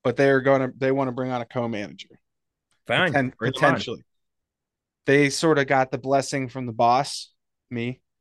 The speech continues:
Speaker 2: Yep.
Speaker 1: Uh, and then they said that they wanna sort of take it to the league to see what everyone else thinks about it. I personally think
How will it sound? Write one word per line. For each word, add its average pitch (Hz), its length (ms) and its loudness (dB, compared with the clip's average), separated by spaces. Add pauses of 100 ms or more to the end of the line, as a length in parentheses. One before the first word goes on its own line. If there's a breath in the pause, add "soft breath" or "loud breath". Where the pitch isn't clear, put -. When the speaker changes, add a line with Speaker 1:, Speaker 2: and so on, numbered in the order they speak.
(260)
Speaker 2:
Yep. 113 240 -6 (420)
Speaker 1:
Uh, 123 320 -2
and 123 160 -4
then 120 120 -4
they 120 120 -4
said 113 380 -4 (600)
that 113 120 -10
they 120 100 -2
wanna 113 260 -4
sort 113 220 -4
of 107 100 -10
take 117 200 -6
it 117 100 -6
to 113 80 -12
the 110 80 -6
league 113 400 -6
to 110 100 -14
see - 180 -8
what 101 160 -6 (320)
everyone 110 320 -4
else 113 180 -6
thinks 123 240 -2
about 123 260 4
it. 127 140 2
I 135 180 2
personally 120 460 -6
think 113 320 -6